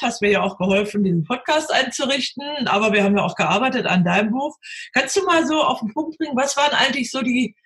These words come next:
wesentlichen Klippen beim Bücherschreiben, ähm,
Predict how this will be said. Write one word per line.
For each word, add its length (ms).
wesentlichen 580
Klippen 440
beim 240
Bücherschreiben, 1040
ähm, 500